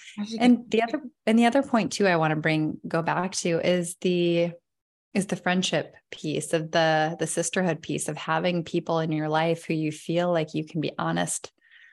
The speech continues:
Speaker 2: with this, uh, about, because it can feel very, um, I mean, just with, like, the Puritan culture in the,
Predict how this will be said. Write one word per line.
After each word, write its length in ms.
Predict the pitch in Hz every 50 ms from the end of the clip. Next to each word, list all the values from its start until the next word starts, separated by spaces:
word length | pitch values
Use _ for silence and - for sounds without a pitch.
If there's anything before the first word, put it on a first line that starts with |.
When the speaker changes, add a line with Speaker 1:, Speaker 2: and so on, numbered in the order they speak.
| _ _ _ _ _ _ _ -
Speaker 2:
with 220 | 190 165 160 160
this, 440 | - 170 160 160 - - - - - - _ _
uh, 200 | - 165 156 151 156 - - - -
about, 600 | - 156 151 - 160 196 214 175 - - - - _ _
because 320 | - 190 202 - 240 233 -
it 240 | 254 254 - - -
can 460 | - - - 202 208 226 247 240 220
feel 400 | 208 - - 170 170 160 156 151
very, 760 | 156 151 147 160 156 156 160 160 160 165 165 165 165 165 - _ _ _ _ _ _ _ _ _ _ _ _ _ _ _ _ -
um, 640 | - 165 160 165 160 160 165 160 160 156 156 160 - _ _ _ _ _ _ _ _ _ _ _ _ _ _ _ _ _ - - -
I 60 | 180
mean, 140 | 175 170 160
just 200 | - 165 - -
with, 140 | 170 165
like, 140 | - 165 160
the 80 | 165 151
Puritan 400 | - - 170 170 170 - 160 165
culture 420 | - 165 160 160 - - 156 151
in 400 | 151 170 170 - 165 165 160 160
the, 300 | 160 190 190 170 165 -